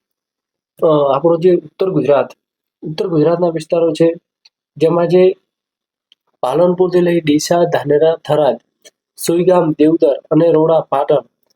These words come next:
આ જે વિસ્તારો છે, ત્યાં સારો એવો વરસાદ આપણને ગઈકાલે પણ જોવા મળે-, મળ્યો હતો. અને જે આવનારી ચોવીસ ઓગસ્ટ છે, તેમાં પણ આપણને સારો એવો વરસાદ જોવા મળશે. અને ક્યાંક ક્યાંક એમાં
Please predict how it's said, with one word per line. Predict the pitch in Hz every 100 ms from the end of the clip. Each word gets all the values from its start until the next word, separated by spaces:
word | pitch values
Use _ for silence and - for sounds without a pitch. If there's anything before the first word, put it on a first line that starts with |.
| _ -
આ | 143
જે | 190 226
વિસ્તારો | 214 196 - 196 190
છે, | 185
ત્યાં | 190 190 185
સારો | 170 147 156
એવો | 170 165
વરસાદ | 160 - 160
આપણને | 156 165 170 165
ગઈકાલે | - 147 151 156 160
પણ | 160 160 147
જોવા | 143 151
મળે-, | 151 151 _
મળ્યો | 135 147 160
હતો. | 165
અને | 151 151 160
જે | 156 180
આવનારી | - 127 143 156 175
ચોવીસ | 175 147 156 175 - 196 202 _ _ _ -
ઓગસ્ટ | 156 185 196 180
છે, | 165 165
તેમાં | 160 170 170
પણ | 175
આપણને | 165 170 170
સારો | 160 143 147 160
એવો | 156
વરસાદ | 139 - 156
જોવા | 151 151 156
મળશે. | 147 143 175 180 - - _ _
અને | 165 180
ક્યાંક | 180 185 175
ક્યાંક | 190 190
એમાં | 190 190 185 175